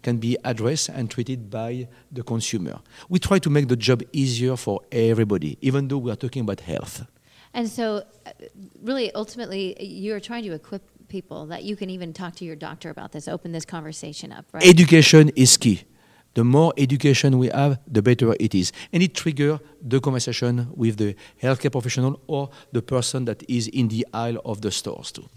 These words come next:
Speaker 2: So what age can people start using homeopathy?
Speaker 1: Uh,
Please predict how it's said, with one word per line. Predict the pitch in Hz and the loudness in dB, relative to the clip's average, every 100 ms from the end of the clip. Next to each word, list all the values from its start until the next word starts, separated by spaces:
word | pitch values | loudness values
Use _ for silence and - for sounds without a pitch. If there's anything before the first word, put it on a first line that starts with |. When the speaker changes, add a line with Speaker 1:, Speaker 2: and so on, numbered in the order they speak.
| _ _ - - | _ _ -20 -20
Speaker 2:
So | - 285 | -14 -12
what | 277 370 - | -8 -10 -6
age | 196 202 | -4 -4
can | - 190 | -6 -6
people | 185 170 | -6 -8
start | 170 180 180 | -8 -8 -8
using | 170 156 151 | -8 -6 -8
homeopathy? | 165 151 - 147 - - 151 - - - - - - 113 113 | -8 -8 -12 -16 -20 -20 -18 -20 -20 -20 -20 -20 -16 -14 -8
Speaker 1:
Uh, | 117 117 | -6 -6